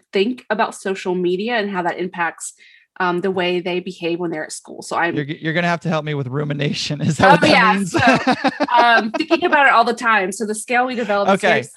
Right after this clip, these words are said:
Speaker 1: similar, like, talking to students and using their language. Um, and it was a great team out of Illinois with the Care for You Project,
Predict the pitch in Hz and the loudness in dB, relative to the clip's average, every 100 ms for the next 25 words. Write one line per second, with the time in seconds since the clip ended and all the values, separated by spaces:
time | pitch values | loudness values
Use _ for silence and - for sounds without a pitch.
0 | - 214 208 196 185 175 _ _ _ 294 | -20 -10 -6 -4 -4 -8 _ _ _ -2
1 | 247 254 247 247 233 214 202 196 196 180 | 0 -2 -8 -6 -4 0 -2 -2 -6 -4
2 | 214 208 196 185 180 185 180 175 - - | -4 -4 -4 -4 -4 -4 -4 -6 -8 -6
3 | 170 165 165 165 175 170 180 190 226 240 | -4 -4 -8 -6 -4 -4 -6 -4 -2 -2
4 | - 240 220 190 190 185 190 185 180 185 | -4 -6 -2 -2 -2 -4 -4 -4 -4 -6
5 | 185 185 190 190 190 185 185 185 190 180 | -8 -8 -8 -4 -4 -2 -2 -2 -2 -6
6 | 180 | -6